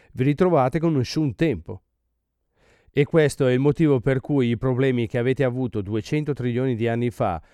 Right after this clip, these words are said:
con un altro Tetan possono ancora essere ritrovati nel vostro bank. Capite perché?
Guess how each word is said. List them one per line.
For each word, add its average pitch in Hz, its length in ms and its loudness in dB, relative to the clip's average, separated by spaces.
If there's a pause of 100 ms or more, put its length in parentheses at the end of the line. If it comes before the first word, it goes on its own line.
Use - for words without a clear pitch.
(100)
con 120 160 -6
un 120 160 0
altro 139 280 0
Tetan 113 420 -2 (380)
possono 196 400 0
ancora 170 400 2
essere 151 420 0
ritrovati 147 600 0
nel 151 140 0
vostro 110 340 -4
bank. 92 500 -4 (880)
Capite 147 380 0
perché? 165 460 -2